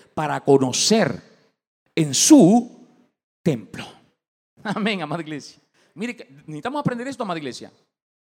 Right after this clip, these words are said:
¿Cómo está, cómo está David, amada iglesia? Está afligido, está desesperado. Hermano, está temeroso porque los enemigos andan detrás de él.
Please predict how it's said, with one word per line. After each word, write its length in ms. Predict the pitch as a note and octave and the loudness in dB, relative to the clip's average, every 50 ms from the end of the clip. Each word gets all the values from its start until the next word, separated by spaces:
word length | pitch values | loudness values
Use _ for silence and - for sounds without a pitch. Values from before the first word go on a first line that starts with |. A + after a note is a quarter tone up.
| _ _ _ _ | _ _ _ _
¿Cómo 180 | A#3+ C#4+ D#4 | -6 -6 -6
está, 240 | C4+ - D4 A#3+ - | -4 -4 -6 -6 -6
cómo 240 | - - B3+ D4+ D4+ | -8 -6 -4 -4 -4
está 160 | C#4+ - D4 | -2 -2 -2
David, 260 | C#4+ C4+ C#4+ D#4 D#4+ | -2 -2 -2 -2 -4
amada 180 | D4+ D4 D4 C#4+ | -4 -4 -6 -6
iglesia? 360 | C#4 C#4+ A#3+ B3 C#4 - - _ _ _ _ _ _ _ _ _ _ _ _ _ _ _ _ _ _ | -8 -8 -8 -8 -8 -10 -10 _ _ _ _ _ _ _ _ _ _ _ _ _ _ _ _ _ _
Está 180 | - - - A#3 | -20 -6 -6 -6
afligido, 500 | G3 F#3 F#3+ F#3 G3+ A3+ A3 E3 A2 - - _ _ _ _ _ _ _ _ _ _ _ _ _ | -4 -4 -4 -4 -2 0 0 -2 -2 -4 -12 _ _ _ _ _ _ _ _ _ _ _ _ _
está 280 | D#3+ D#3+ - A#3 A3+ | -8 -6 -2 -2 -2
desesperado. 760 | A3 - G3 F3 - - F3 F3+ G3+ G#3+ A3 G3 C#3+ A2+ - - _ _ _ _ _ _ _ _ _ _ _ _ _ | -2 -2 -4 -6 -6 -6 -6 -4 -2 -2 -2 -2 -2 -6 -10 -16 _ _ _ _ _ _ _ _ _ _ _ _ _
Hermano, 340 | D3 C3+ C3 F#3+ B3+ B3+ F#3 | -6 -2 -2 0 0 0 -2
está 260 | D3+ - - F3+ - | -2 -4 -6 -8 -6
temeroso 540 | - B3 A3+ F#3+ F3+ B3+ C#4+ A3+ F#3 D3+ B2 | -4 -4 -2 2 4 4 4 4 0 -2 -4
porque 340 | C3+ C#3 - C#3+ C#3 C3+ C3 | -4 -4 -4 -4 -4 -2 0
los 160 | C3+ A#2+ C3+ | 0 0 0
enemigos 360 | D3 B2 B2 F3+ A3+ B3+ A#3+ | -2 -4 -4 2 4 4 4
andan 180 | B3 A#3+ A#3 G3+ | 4 4 4 4
detrás 300 | G#3 G3 G#3 A#3+ A#3+ G#3 | 4 4 4 0 0 2
de 180 | G#3+ A#3+ A3+ | 4 4 2
él. 200 | D#3 G#2 - - | 2 0 -6 -14